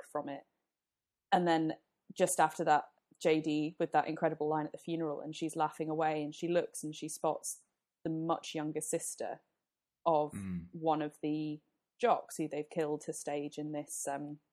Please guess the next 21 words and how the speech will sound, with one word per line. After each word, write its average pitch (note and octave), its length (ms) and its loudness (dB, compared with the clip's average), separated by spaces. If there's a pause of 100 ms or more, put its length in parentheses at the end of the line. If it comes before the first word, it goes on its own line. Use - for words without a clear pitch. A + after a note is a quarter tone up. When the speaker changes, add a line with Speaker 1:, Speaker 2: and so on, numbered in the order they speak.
(200)
Speaker 1:
homosexual D3+ 720 -4
suicide - 640 -4 (100)
pact. - 460 -16 (500)
And F#3 140 4
the F#3+ 60 8
look G3 260 2
on E3+ 120 4
her D#3+ 180 -2
face, D#3 480 -2
like, C#3+ 180 -6 (320)
Winona G4+ 280 4
Ryder's C4+ 320 4
just - 400 -2
incredible, E3 760 -2
like, - 260 -2
particularly G#3+ 600 -2
in F3 80 0
Speaker 2:
Mm. E3+ 100 -8
Speaker 1:
Heathers. C#3 480 -2
I F#3 60 0
don't G3 280 -2